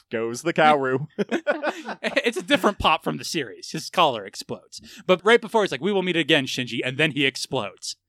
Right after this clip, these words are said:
Speaker 2: Whether that is because he thinks he's going to loop again,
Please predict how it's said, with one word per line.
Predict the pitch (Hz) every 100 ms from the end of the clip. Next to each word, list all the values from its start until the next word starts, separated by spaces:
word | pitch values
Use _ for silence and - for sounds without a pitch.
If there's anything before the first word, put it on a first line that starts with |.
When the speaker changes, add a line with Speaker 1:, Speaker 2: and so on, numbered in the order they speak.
| _ _ _
Speaker 2:
Whether | 143 175 170 156
that | 170 175
is | 170 143
because | - 143 - 165 156 143 131 - _ _
he | _ 170 160
thinks | 139 180 160 -
he's | 156
going | 123 156 147
to |
loop | 123 180 202
again, | 185 190 196 208